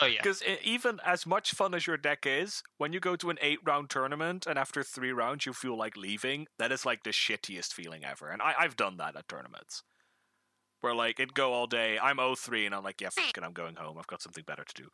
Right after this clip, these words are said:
Speaker 1: Another big thing is find yourself a community. Find yourself a community that are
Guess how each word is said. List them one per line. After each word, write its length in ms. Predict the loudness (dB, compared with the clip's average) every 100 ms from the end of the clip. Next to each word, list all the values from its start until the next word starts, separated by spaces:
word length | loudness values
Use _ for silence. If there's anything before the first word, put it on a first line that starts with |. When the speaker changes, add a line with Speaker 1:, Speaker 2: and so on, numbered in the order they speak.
| -20 _ _
Speaker 1:
Another 360 | 4 6 6 6
big 240 | 4 2
thing 400 | 2 2 2 -2 -12 _ _ -10
is 160 | -8
find 240 | 2 4 4
yourself 300 | 2 0 -2
a 60 |
community. 500 | -6 -6 -4 -4 -10 -18 _ _ _ _ _ 4
Find 120 | 6
yourself 240 | 6 2 0
a 60 |
community 320 | -2 0 2
that 240 | 6 4 2 4
are 340 | 8 8 6